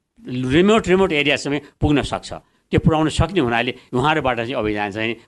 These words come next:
बढी रूपमा सञ्चालन हुनसक्छ। जुन मेसेज बाल विवाह अपराध हो, बाल विवाह गर्नुहुन्न, यसले, अ, स्वास्थ्य, महिलाहरूको स्वास्थ्यमा, अ, असर गर्छ र,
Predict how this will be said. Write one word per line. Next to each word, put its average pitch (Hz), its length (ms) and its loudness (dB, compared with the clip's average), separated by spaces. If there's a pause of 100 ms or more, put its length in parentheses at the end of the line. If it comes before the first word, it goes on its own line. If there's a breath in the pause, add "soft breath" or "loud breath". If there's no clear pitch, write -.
बढी 170 180 2
रूपमा 143 280 2
सञ्चालन 104 380 -8
हुनसक्छ। 90 380 -10 (260 soft breath)
जुन 165 180 0
मेसेज 143 380 -2 (200 soft breath)
बाल 117 220 -2
विवाह 107 220 -4
अपराध 104 340 -6
हो, 104 140 -10
बाल 98 220 -6
विवाह 98 180 -6
गर्नुहुन्न, 104 480 -8 (240 soft breath)
यसले, 120 300 -2 (260)
अ, 101 200 -4
स्वास्थ्य, 120 360 -6
महिलाहरूको 104 520 -6
स्वास्थ्यमा, 104 480 -10 (240 soft breath)
अ, 101 160 -8
असर 104 200 -6
गर्छ 101 280 -6
र, 110 140 -12